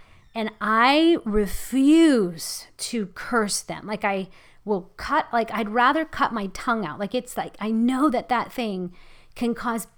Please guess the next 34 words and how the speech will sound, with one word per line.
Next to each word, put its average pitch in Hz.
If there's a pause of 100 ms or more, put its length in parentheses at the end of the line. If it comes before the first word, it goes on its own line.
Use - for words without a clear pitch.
bitterness 277
to -
rise 208
back 208
up 247
in 220
my 247
belly, 269 (320)
to 214
make 220
me 233
sit 294
and 226
feel 226
sick -
about 214
them. 220
And 196 (320)
that's 302
all 339
the 370
enemy 311
needs, 233
is 190
one 403
little 320
place 269
to 214
get 226
in, 202
to 226
cause 262
my 294
mind 196